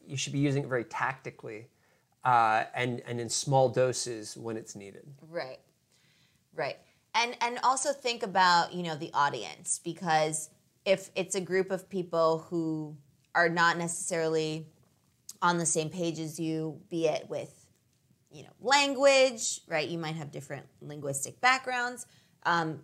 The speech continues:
Speaker 2: or on the subject matter, really be mindful of, okay, am I speaking slowly enough? Am I articulating? Am I, you know,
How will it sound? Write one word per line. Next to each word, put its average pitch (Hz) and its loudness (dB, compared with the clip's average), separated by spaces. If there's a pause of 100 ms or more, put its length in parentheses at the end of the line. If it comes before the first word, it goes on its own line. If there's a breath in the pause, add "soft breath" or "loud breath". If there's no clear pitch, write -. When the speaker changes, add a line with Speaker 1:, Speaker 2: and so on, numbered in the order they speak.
(140)
Speaker 2:
or 180 4
on 165 0
the 147 -2
subject 196 0
matter, 202 0 (260 soft breath)
really 233 10
be 214 -2
mindful 190 4
of, 151 2 (300)
okay, 165 0
am 160 0
I 151 -2
speaking 147 -8
slowly 254 2
enough? 233 -2
Am 175 -10
I 147 -8 (240)
articulating? 190 0
Am 165 -8
I, 147 -10 (500 soft breath)
you 160 -8
know, 139 -4